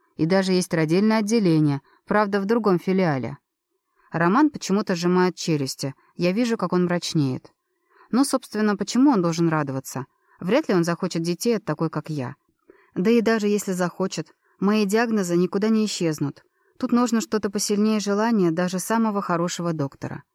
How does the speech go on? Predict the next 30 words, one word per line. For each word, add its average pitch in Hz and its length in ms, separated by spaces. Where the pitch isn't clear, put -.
Тут 202 140
нужно 233 320
чудо. 185 460
Домой 208 340
доезжаем 226 500
на 175 100
удивление 180 460
быстро, 165 440
как 165 160
будто 233 240
все 233 180
пробки 220 340
решили 175 360
рассосаться 190 640
и 165 40
дать 214 220
нам 180 100
зелёный 175 400
свет. 139 380
Роман 220 320
в 226 60
машине 214 380
меня 190 160
больше 190 300
не 185 100
целует 160 480
и 147 80
даже 208 240
не 226 100
обнимает. 190 500